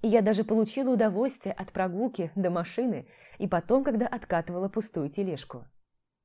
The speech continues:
Когда уже отъезжала от супермаркета, боковым зрением заметила ту самую троицу.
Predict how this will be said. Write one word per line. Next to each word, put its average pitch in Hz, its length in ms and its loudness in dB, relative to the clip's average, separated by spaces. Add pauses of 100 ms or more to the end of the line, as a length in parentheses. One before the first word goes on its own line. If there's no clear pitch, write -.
(180)
Когда 185 300 2
уже 190 120 4
отъезжала 180 460 2
от 170 120 -6
супермаркета, 165 720 -6 (400)
боковым 208 360 4
зрением 208 400 2
заметила 240 480 0
ту 302 100 -4
самую 170 420 -4
троицу. 139 600 -6